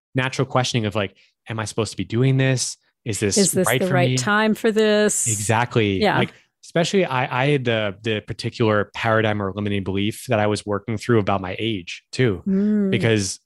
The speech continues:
Speaker 1: I was at twenty-four, then soon to be, 'cause it was about, um,
Speaker 2: Yeah, who's
Speaker 1: two,
Speaker 2: going to
Speaker 1: three
Speaker 2: the
Speaker 1: months later.
Speaker 2: twenty-four-year-old for life advice, right?
Speaker 1: Exactly. Yeah.
Speaker 2: <laughs> Yeah.
Speaker 1: Exactly. But I, yeah, then twenty-five, I was, like, two months later after I started my business that I turned twenty-five, but still so young,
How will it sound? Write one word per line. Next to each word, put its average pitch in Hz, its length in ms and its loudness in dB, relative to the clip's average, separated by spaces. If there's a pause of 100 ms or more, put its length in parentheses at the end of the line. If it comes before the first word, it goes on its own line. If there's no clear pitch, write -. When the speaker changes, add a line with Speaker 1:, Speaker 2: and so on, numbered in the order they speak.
Speaker 1:
I 117 140 0
was 117 120 0
at 104 140 -8
twenty-four, 123 840 0
then 107 180 0
soon 107 260 -2
to 104 60 -6
be, 110 140 0
'cause - 180 -8
it 104 40 -2
was 98 140 -2
about, 101 280 -2 (420)
um, 101 320 -2
Speaker 2:
Yeah, 214 200 2
who's 269 200 2
Speaker 1:
two, - 80 -4
Speaker 2:
going 277 160 0
to - 20 -
Speaker 1:
three 214 60 2
Speaker 2:
the 180 100 0
Speaker 1:
months - 140 -4
later. 226 160 2
Speaker 2:
twenty-four-year-old 196 720 2
for 180 140 0
life 185 300 2
advice, 190 220 -4
right? 175 80 0
Speaker 1:
Exactly. 131 760 0
Yeah. 147 440 2
Speaker 2:
<laughs> 466 60 4 (200)
Yeah. 226 260 2
Speaker 1:
Exactly. 135 500 -2
But 123 200 -2
I, 135 220 -8
yeah, 127 220 -2
then 104 140 -4
twenty-five, 117 520 0
I 120 120 0
was, 123 180 -2
like, 120 200 -4
two 139 120 -4
months 123 220 -2
later 110 240 2
after 101 240 0
I 95 40 0
started 107 300 0
my 95 80 -6
business 92 360 -10
that 95 100 -2
I 92 40 0
turned 151 220 2
twenty-five, 107 400 0
but 131 120 0
still 156 280 0
so 160 240 0
young, 127 380 0